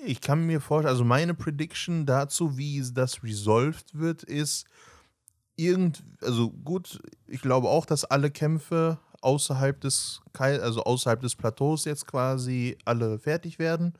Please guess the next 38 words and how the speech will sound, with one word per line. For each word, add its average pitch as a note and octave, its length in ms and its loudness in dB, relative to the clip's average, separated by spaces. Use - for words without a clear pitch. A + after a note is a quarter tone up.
Jeder A#2+ 280 4
hat A#2+ 160 0
so A#2 140 0
seinen G#2+ 380 2
Gegner, D3 320 -2
jeder A#2+ 300 0
hat G#2 120 -2
seinen F#2+ 220 -4
Kampf. F3+ 340 -2
Ruffy C#3+ 600 4
hat C#3+ 260 2
ja C#3 160 4
den B2+ 200 0
Kampf C#3+ 320 2
jetzt C3 200 0
gegen B2+ 240 0
auch A2+ 260 -2
Kaido B2+ 500 6
angefangen. G2+ 520 0
Der G2+ 100 -2
hätte A#2 240 4
ja B2 80 2
auch C3 160 4
Big C3+ 220 -2
Mom D3 360 8
auf A2+ 140 -2
die A#2+ 100 2
Nase G2+ 340 6
hauen F2+ 220 -2
können, - 260 -12
weil G2 220 -4
mit A2 220 -6
beiden C3+ 360 6
hat G2+ 140 -4
er, F#2 120 0
aber G#2 160 0
der A2 140 6
hat A#2 180 -2